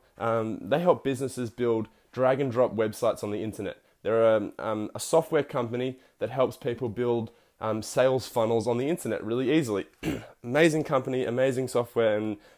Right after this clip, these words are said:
um, really cool marketer. Um, you know, go subscribe to his stuff if, if you definitely should be. But, um, what he realized when he heard that story was that he had a new business that was gonna help, um, <clears throat> was going to help,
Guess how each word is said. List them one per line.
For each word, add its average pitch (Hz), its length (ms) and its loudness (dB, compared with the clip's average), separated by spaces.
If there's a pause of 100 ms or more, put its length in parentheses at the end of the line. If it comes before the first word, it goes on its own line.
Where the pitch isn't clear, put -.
um, 104 220 -4
really 127 200 2
cool 120 200 -6
marketer. 107 420 0 (320)
Um, 98 440 -8 (220)
you 113 120 -8
know, 104 160 -8
go 120 200 2
subscribe 110 540 0
to 104 80 -12
his 101 140 -12
stuff - 200 -2
if, 101 140 -8
if 104 200 -8
you 107 120 -8
definitely 101 480 -6
should 104 200 -10
be. 95 120 -2
But, 95 220 -6 (340)
um, 104 220 -4 (720)
what 147 180 6
he 185 140 2
realized 135 460 4
when 123 80 -2
he 139 100 0
heard 131 240 0
that 117 140 -2
story 113 340 0
was 104 200 -2
that 120 140 -4
he 147 120 0
had 165 160 2
a 156 60 6
new 139 140 0
business 117 420 -2
that - 100 -4
was 107 140 -10
gonna 123 180 -2
help, 117 360 0 (340)
um, 104 420 -6 (1120)
<clears throat> 160 420 0
was 123 120 -4
going 160 220 4
to 151 60 2
help, 139 280 2